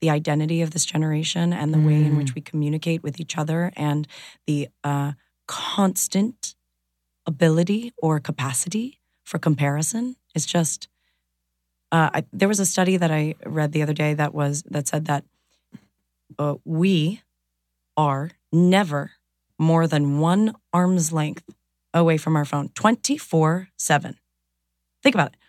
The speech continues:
Speaker 1: When you're sleeping, it's by your bed. When you wake up, it's one of the first things you check. You work on it, you play on it, you la, la, la, la, la.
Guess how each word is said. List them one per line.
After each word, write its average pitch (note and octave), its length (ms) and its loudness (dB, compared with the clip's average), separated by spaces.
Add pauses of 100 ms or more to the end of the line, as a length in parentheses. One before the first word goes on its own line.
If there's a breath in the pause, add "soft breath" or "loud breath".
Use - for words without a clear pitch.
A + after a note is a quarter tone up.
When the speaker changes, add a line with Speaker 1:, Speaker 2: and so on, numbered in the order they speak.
(180)
Speaker 1:
When C#3+ 120 -2
you're C#3+ 80 -2
sleeping, E3 300 -2
it's F#3 100 -4
by G3 120 -4
your A#3+ 100 -6
bed. D3+ 540 0 (380)
When C#3 100 -6
you D3 80 -4
wake D3+ 200 -6
up, E3 160 -2
it's F3 120 -4
one F3 100 2
of F3 60 0
the F3+ 40 -4
first F3 220 -6
things F3 260 2
you F#3 60 -2
check. D3 480 -2 (320 soft breath)
You C#3+ 140 -4
work D#3 260 -2
on D#3 160 4
it, D#3 140 2
you D3 100 -4
play D3 300 -2
on D3+ 180 2
it, D3 220 0
you C#3+ 140 -2
la, C#3 160 -2
la, C#3 140 -2
la, C#3 240 -4
la, C#3+ 120 -2
la. C#3+ 240 -4